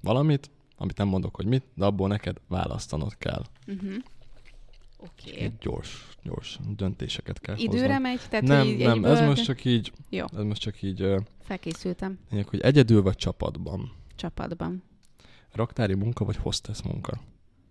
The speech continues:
Speaker 2: Hostess munka.
Speaker 1: Jim Carrey vagy Brad Pitt?
Speaker 2: Fú, ez nehéz kérdés. Jim Carrey.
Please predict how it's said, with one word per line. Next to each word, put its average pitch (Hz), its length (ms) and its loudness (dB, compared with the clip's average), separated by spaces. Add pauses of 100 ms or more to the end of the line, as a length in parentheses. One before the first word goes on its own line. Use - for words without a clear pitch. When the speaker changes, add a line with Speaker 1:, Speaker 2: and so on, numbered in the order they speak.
(360)
Speaker 2:
Hostess 196 500 -2
munka. 202 400 -6 (460)
Speaker 1:
Jim 117 240 2
Carrey 101 280 4
vagy 92 160 4
Brad - 280 -2
Pitt? - 400 -8 (640)
Speaker 2:
Fú, - 360 -4
ez 214 140 0
nehéz 220 400 0
kérdés. 196 680 -4 (1080)
Jim 240 280 -2
Carrey. 175 380 -2